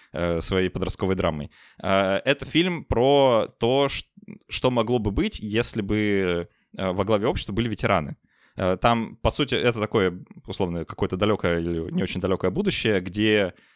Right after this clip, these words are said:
э, планетой правят, э, какая-то вот такая объединённая, э, федерация, э, людей, в которой гражданами, э, могут быть только те, кто служил.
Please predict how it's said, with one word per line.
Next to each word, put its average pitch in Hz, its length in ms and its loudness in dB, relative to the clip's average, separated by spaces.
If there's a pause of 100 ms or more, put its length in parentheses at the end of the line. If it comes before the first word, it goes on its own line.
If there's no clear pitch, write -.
(180)
э, 92 600 2 (480)
планетой 113 440 0
правят, 117 480 2
э, 90 500 0
какая-то 87 220 -4
вот 87 80 -10
такая 87 280 0
объединённая, 92 760 -2 (920)
э, 90 220 -4
федерация, 92 840 0 (340)
э, 92 260 2
людей, 117 320 2
в - 60 -4
которой 104 260 -2
гражданами, 104 920 -2
э, 92 260 0
могут 107 240 -2
быть 107 140 -4
только 107 240 -2
те, 165 160 0
кто 113 420 0
служил. 98 380 -4